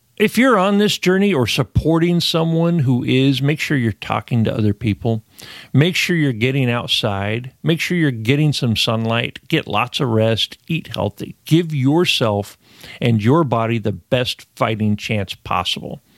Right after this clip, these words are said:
I hope you got something out of this today. Uh, if you did, please like and subscribe. Share it with others.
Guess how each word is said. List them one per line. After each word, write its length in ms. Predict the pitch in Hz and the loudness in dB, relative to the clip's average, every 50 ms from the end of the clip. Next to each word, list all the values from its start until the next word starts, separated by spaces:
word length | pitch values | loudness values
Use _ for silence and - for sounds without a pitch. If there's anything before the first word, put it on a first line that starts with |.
| _ - - - - - - - - - - | _ -20 -20 -20 -20 -20 -20 -20 -20 -6 0
I 80 | - 156 | 2 2
hope 180 | 220 220 - | 2 4 4
you 60 | 196 | 2
got 180 | 160 202 185 - | 2 2 2 2
something 360 | - - 196 175 - 180 160 | 0 0 0 0 0 0 0
out 180 | 160 160 160 151 | 2 0 0 0
of 80 | 156 | 0
this 180 | 151 160 151 - | 0 0 0 0
today. 500 | - - 151 131 143 151 160 170 170 156 - _ - - _ _ _ - - | -2 -2 0 0 0 2 2 0 -2 -2 -6 _ -20 -20 _ _ _ -10 -6
Uh, 200 | - 104 104 107 110 | -4 -2 0 2 2
if 240 | 120 120 - - | 2 0 0 -2
you 40 | 127 | 0
did, 380 | 117 110 160 175 190 175 - _ | 2 2 2 2 2 -2 -4 _
please 320 | - - 240 240 208 - | 0 2 2 2 2 2
like 300 | 147 131 131 143 135 - | 2 0 0 0 0 0
and 100 | 135 123 | -2 0
subscribe. 640 | - - 143 - - - - 131 131 151 165 180 170 | 0 0 -2 -2 -2 0 0 0 0 0 -2 -4 -4
Share 280 | - - - 143 143 151 | -4 -2 0 2 2 2
it 60 | 151 | 2
with 180 | 131 127 117 143 | 0 0 0 0
others. 480 | 139 151 170 175 180 180 - - - | 0 2 2 0 0 0 -2 -6 -10